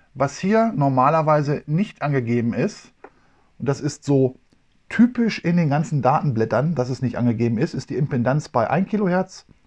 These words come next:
und bei zehn Kilohertz. Ja, wie soll es anders sein?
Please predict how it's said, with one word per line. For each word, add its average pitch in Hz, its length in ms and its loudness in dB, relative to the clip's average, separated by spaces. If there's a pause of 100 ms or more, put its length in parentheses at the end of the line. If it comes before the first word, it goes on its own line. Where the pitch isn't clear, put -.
(120)
und - 100 -14
bei - 100 -10
zehn 185 280 0
Kilohertz. 202 600 0 (460)
Ja, 107 300 6 (340)
wie 123 80 -2
soll 147 160 2
es 147 80 0
anders 139 300 0
sein? 160 400 0